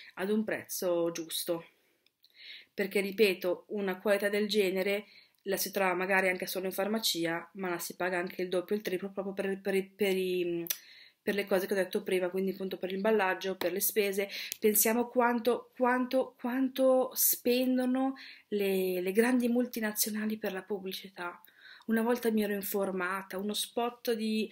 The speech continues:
quindici secondi che va magari tre volte al giorno costava migliaia e migliaia, se non centinaia di migliaia di franchi.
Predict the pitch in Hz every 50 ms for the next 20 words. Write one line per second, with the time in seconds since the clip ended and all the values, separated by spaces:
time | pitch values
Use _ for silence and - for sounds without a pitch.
0 | - - - - _ - - 240 240 247 247 233 226 220 - 226 226 226 - 233
1 | 226 226 226 220 214 226 220 220 - 214 202 196 196 196 190 196 196 190 196 196
2 | 196 190 190 190 196 214 214 208 214 214 208 208 - 202 196 185 202 208 226 233
3 | 233 240 240 240 - - - - - _ _ - 214 214 - - - - - 196
4 | 202 202 202 208 202 202 196 190 - - - _ _ 190 202 220 226 233 240 226
5 | 233 233 277 302 285 277 - 285 285 277 269 262 247 254 262 262 247 233 233 254
6 | 302 294 294 285 277 277 262 247 247 - - 262 247 254 269 262 254 - - 247
7 | 247 240 247 254 240 254 254 247 233 220 214 220 226 208 196 - - - 190 190
8 | 202 214 220 220 214 214 - - - 180 170 160 -